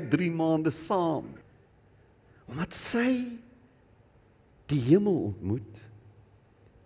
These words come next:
ontmoet sy die aarde, Elisabeth, op 'n hemelse manier. En dit, die ontmoet met God waar niemand anders by is nie. Dit, daardie geheime stuk heiligheid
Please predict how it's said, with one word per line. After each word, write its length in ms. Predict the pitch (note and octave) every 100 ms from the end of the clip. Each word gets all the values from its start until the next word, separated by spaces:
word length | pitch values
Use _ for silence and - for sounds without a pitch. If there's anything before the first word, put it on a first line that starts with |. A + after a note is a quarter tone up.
| - B2
ontmoet 420 | A#2+ C#3 G#3+ -
sy 240 | - D#3+
die 180 | D3+ -
aarde, 540 | G#3+ G#3 E3+ - - E2 - - - - - -
Elisabeth, 640 | F#2+ G2+ - B2+ - D#2+ -
op 160 | - A2
'n 120 | F#2+
hemelse 500 | G#2+ A2+ G#2+ - A2+
manier. 680 | A2+ A#2+ F3+ B2+ D2+ - - - - - - - -
En 160 | C3+ A#2
dit, 260 | E3+ - - - - - - - -
die 140 | A#2+
ontmoet 640 | A#2+ A#2 C3+ G3+ - -
met 200 | D#3+ D3+
God 400 | F#2 E3 F3 -
waar 240 | C3 B2 A#2+
niemand 600 | A#2 C3+ F#3+ A#3 A3 - -
anders 520 | D3 E3 E3 D#3+ - -
by 340 | G2 F#2+ F#2 F2 -
is 320 | - - -
nie. 140 | - - - - - - - - - - -
Dit, 300 | D3+ D#3 - -
daardie 360 | - C3 E3 E3
geheime 680 | C3+ A#2 F#2+ D3+ G3+ G3+ G3
stuk 460 | - - F3 -
heiligheid 1040 | G#2 G#2 C#3 D3+ D3+ - A2+ G2+ - -